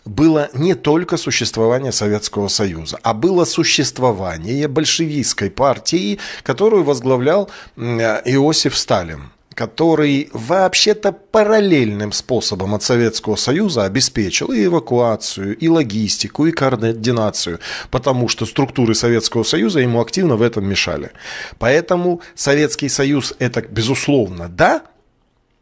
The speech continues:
но на самом деле не только это. Народы, люди Советского Союза вместе с руководителем организовались таким образом,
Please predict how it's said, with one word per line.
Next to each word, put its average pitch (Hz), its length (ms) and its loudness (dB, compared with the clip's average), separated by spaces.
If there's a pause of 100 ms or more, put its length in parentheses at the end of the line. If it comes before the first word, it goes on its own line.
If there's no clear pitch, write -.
(600)
но 147 640 2
на 123 200 0
самом 185 500 2
деле 104 500 0
не 127 320 0
только 139 800 0
это. 98 480 -2 (760)
Народы, 113 840 0 (140)
люди 107 680 2
Советского 101 760 -2
Союза 101 800 0 (560)
вместе 120 720 0
с - 180 -2
руководителем 147 1400 0
организовались 104 840 0
таким 95 360 -6
образом, 147 420 0